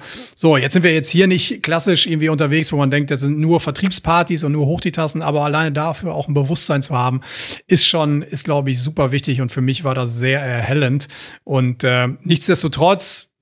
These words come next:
das Leben ist trotzdem auch schön. Man sollte, glaub ich, auch nicht immer zu strikt irgendwie vorgehen. Man darf auch irgendwie Spaß haben und alles,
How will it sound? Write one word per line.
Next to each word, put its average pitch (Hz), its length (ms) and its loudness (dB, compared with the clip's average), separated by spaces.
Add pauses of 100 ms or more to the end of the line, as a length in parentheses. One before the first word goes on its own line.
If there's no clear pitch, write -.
(120)
das 139 160 -2
Leben 165 260 4
ist - 100 0
trotzdem 170 320 2
auch 156 140 4
schön. 170 320 4
Man 147 240 2
sollte, 147 260 0
glaub 143 160 0
ich, 147 60 2
auch 139 80 2
nicht 143 100 2
immer 143 160 0
zu 185 200 2
strikt - 360 -2
irgendwie 160 220 0
vorgehen. 156 420 2
Man 143 300 0
darf 147 320 2
auch 147 340 2
irgendwie 147 260 2
Spaß 151 380 0
haben 147 220 0
und 135 80 -2
alles, 143 320 0